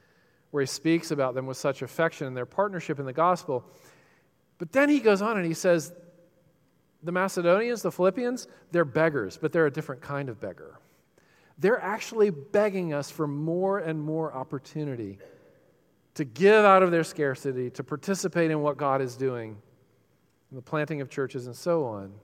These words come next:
They're begging for more and more of less and less." But then there's also in Phil-, Philippi a very prominent businesswoman named Lydia, who, when she hears,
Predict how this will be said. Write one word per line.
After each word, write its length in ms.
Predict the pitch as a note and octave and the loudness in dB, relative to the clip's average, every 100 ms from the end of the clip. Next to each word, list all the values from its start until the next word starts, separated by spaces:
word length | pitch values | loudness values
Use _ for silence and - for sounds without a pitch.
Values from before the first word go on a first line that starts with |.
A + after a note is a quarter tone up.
| _ _ _ _ _ _ _ _ _ | _ _ _ _ _ _ _ _ _
They're 160 | - F#3 | 0 2
begging 720 | D3+ D3+ G3 A3+ F3 D3+ D3 | 2 2 4 4 2 -4 -4
for 180 | C#3 D#3+ | 0 0
more 420 | D3 F3 G#3+ A3+ | 2 4 6 6
and 140 | G#3+ F#3+ | 4 2
more 380 | E3+ E3+ E3 | 2 4 4
of 180 | C#3+ C#3 | 4 2
less 360 | D3+ D3 D3+ - | 4 2 2 -4
and 180 | C3+ C3+ | -4 -2
less." 760 | B2+ G#2+ - - - - - _ _ _ _ - _ - _ _ _ _ _ _ - | -2 -4 -10 -12 -12 -14 -16 _ _ _ _ -20 _ -20 _ _ _ _ _ _ -8
But 120 | D3+ | 4
then 220 | A#3 B3 | 6 6
there's 220 | A3 F#3+ | 4 4
also 460 | G#3 C#4 C#4 G3+ E3 | 6 4 4 0 0
in 120 | C#3+ | -2
Phil-, 320 | - C3+ C3 - | -4 -4 -4 -4
Philippi 760 | E3 C#3 C3 C3+ B2+ B2 B2 - _ _ _ _ _ | 0 0 -2 -2 -2 -2 -6 -10 _ _ _ _ _
a 120 | D3 | -6
very 180 | D3+ G#3 | 2 2
prominent 500 | G3+ G3+ F#3+ G3 F#3 | 2 2 4 4 0
businesswoman 640 | F#3 A3+ G3 - B2+ A#2+ | 0 0 -4 -6 -8 -6
named 260 | A#2 C3+ D3 | -8 -6 -2
Lydia, 440 | F3 F#3+ A#2 G2 G2+ | -2 0 -2 -6 -4
who, 320 | D3+ C#3+ C3+ - _ _ _ _ _ - | -2 -2 -6 -16 _ _ _ _ _ -16
when 140 | D3+ D#3 | -10 -8
she 200 | E3+ D3 | -6 -4
hears, 580 | D#3+ F#3 F3+ F3 - | 0 2 2 0 -4